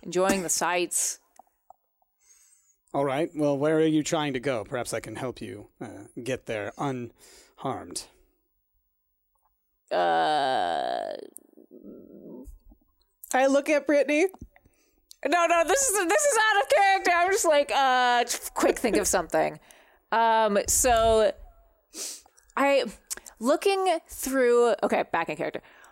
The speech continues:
Speaker 1: So I was looking through my travel guides, and I know there's a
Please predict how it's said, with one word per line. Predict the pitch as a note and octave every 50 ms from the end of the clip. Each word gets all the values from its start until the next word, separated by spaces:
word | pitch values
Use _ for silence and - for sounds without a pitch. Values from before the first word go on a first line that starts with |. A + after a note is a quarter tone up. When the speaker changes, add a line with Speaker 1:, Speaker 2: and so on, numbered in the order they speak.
| _ _ _ _ _ _ _ _ _ _ _ -
Speaker 1:
So | - - C#4 C4 B3
I | B3 B3+
was | C4+ C4 -
looking | C#4+ D#4 E4 F4 E4+
through | D4 - D4 C#4+
my | C4+ C4+ A#3+ A#3
travel | - - A#3 G3+ F#3+ E3+ - E3+
guides, | D#3+ - D#3+ - D3 D#3 D#3+ E3 D#3+ - - - - _
and | - A3 A3+ A3 - - -
I | - A#3 B3
know | B3 B3+ B3+ C4 C#4 C#4 D4+ D#4 D#4+
there's | D4+ D4 C#4 C4+ C4 - - - - - _ -
a | B3 B3 A#3+ B3 A#3+ A#3